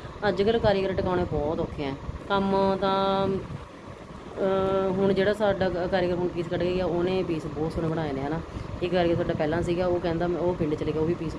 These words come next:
ਬਹੁਤ ਸੋਹਣੇ ਬਣਾਉਂਦਾ ਹੁੰਦਾ ਸੀਗਾ। ਤੇ ਦੋ ਤਿੰਨ ਕਾਰੀਗਰਾਂ ਨੇ ਬਹੁਤ ਹੈਰਾਨ ਕੀਤਾ ਆ। ਤੋ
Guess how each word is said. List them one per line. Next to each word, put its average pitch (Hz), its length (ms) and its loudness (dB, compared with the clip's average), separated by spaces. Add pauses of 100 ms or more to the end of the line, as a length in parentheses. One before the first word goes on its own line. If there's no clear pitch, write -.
(140)
ਬਹੁਤ 165 220 0
ਸੋਹਣੇ 160 180 -2
ਬਣਾਉਂਦਾ 165 240 0
ਹੁੰਦਾ 143 240 -2
ਸੀਗਾ। 143 240 -2 (1400)
ਤੇ 147 280 0
ਦੋ 185 180 0
ਤਿੰਨ 180 180 0
ਕਾਰੀਗਰਾਂ 170 360 2
ਨੇ 165 80 2
ਬਹੁਤ 156 280 -4
ਹੈਰਾਨ 147 260 -2
ਕੀਤਾ 135 240 -6
ਆ। 127 160 -2 (1120)
ਤੋ 165 200 4